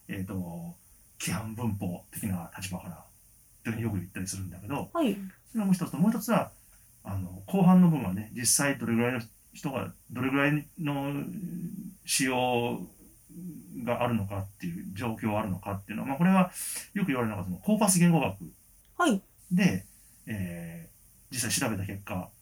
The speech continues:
Speaker 1: これぐらい使ってましたとか、実は全然使ってませんでした。
Speaker 2: <laughs> はい。
Speaker 1: <laughs> うん、ね。そういう、まあ、二つ、大きく二つのアプローチが考えられるんですね。
Speaker 2: はい。
Speaker 1: で、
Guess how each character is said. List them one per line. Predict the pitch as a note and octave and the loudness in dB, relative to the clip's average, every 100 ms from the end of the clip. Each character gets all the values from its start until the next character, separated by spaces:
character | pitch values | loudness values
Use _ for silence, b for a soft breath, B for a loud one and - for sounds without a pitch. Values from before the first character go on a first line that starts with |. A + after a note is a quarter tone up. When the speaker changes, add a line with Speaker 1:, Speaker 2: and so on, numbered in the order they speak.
| _ - | _ -4
Speaker 1:
こ | A#2+ | 2
れ | |
ぐ | A2+ | 4
ら | A#2 | 4
い | |
使 | - G#2+ | 2 -4
っ | |
て | G#2 | -4
ま | G#2 | -2
し | G2 | -2
た | G2+ F#2+ | -2 -4
と | |
か、 | - E2+ - | -8 -16 -10
実 | G#2+ A#2+ | -4 -2
は | F#2+ | 0
全 | A2+ | -2
然 | A#2+ | -2
使 | - | -4
っ | A#2 | -4
て | A2 | -4
ま | |
せ | G#2+ | -2
ん | A2 | -4
で | F#2+ | -6
し | |
た。 | - G2 | -4 2
Speaker 2:
<laughs> | |
は | B3 F#3+ A3 E3+ F3+ G3 G3 G4+ G4+ A#3+ | 6 8 10 12 12 12 10 6 4 4
い。 | A#3+ G3+ | 4 2
Speaker 1:
<laughs> | - F3+ G2+ F#2+ | 8 8 8 2
う | |
ん、 | D#3+ | 2
ね。 | F3 B B - | 2 B B -2
そ | F3+ B3+ | 2 4
う | |
い | A#3 | 4
う、 | |
ま | G#3 | 4
あ、 | D3+ | 2
二 | - F#3 F#3 | -2 -2 0
つ、 | - - - | -2 -6 -2
大 | G#3 | 0
き | A3 | 0
く | - | 0
二 | C#3+ | -2
つ | |
の | B2 | -2
ア | A2 | -2
プ | A#2 | -2
ロ | |
ー | A2 | -2
チ | - F#2 | -4 -8
が | F#2+ | -6
考 | G2+ | -6
え | F2+ | -6
ら | E2+ | -10
れ | |
る | - | -14
ん | |
で | - | -14
す | G#2+ | -10
ね。 | G#2 G2+ | -10 -6
Speaker 2:
は | F#4+ | 0
い。 | C#4+ | 4
Speaker 1:
で、 | D#3 F#2+ | 4 0